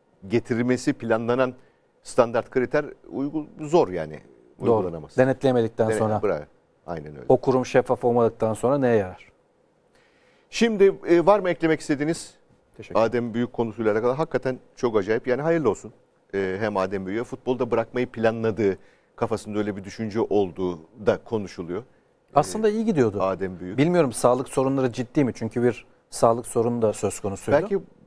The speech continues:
Speaker 1: teknik direktör olarak bundan sonra teknik adam olarak hayatına devam etmek ve bir an önce başlamak istiyordur.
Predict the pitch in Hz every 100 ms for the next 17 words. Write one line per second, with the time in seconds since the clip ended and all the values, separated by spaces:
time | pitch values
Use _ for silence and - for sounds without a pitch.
0 | _ - 143 135 190 - 175 - 190 165
1 | - 113 110 104 98 98 110 - 131 123
2 | 123 117 98 98 90 - 98 101 98 139
3 | 127 113 131 117 107 120 113 - 117 127
4 | 110 - 87 67